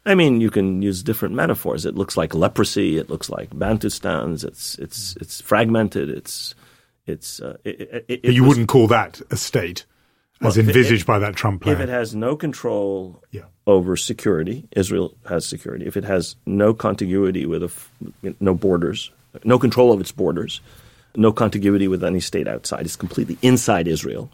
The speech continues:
Speaker 1: I E, areas to, that would be annexed to the state of Israel, the Jordan River Valley and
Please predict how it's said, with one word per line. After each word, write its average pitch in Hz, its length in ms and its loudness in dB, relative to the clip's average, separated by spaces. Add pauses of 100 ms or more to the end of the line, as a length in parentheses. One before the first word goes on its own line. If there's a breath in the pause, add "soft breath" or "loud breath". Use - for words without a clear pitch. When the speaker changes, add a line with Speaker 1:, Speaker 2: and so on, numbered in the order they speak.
(240)
Speaker 1:
I 85 120 -4
E, 78 260 -4 (400)
areas 98 340 2
to, - 180 -12
that 101 240 -4 (140)
would 104 180 -4
be 95 220 -2
annexed 98 500 -2
to 95 60 -4
the 85 80 -2
state 80 220 0
of 50 80 -6
Israel, - 300 -6
the 87 160 -10
Jordan 95 280 -6
River 90 160 0
Valley 85 360 0
and 80 160 -4